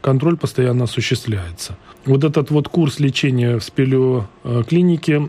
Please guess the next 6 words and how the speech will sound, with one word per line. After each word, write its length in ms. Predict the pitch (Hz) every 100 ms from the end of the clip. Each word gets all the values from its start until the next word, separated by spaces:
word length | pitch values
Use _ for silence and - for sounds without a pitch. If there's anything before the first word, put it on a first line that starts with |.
| -
обычно 480 | 127 147 156 147 139
от 220 | 135 135
одиннадцати 400 | 135 185 180 135
до 120 | 131
семнадцати 480 | - 139 135 - 139
спусков. 520 | - 135 - 170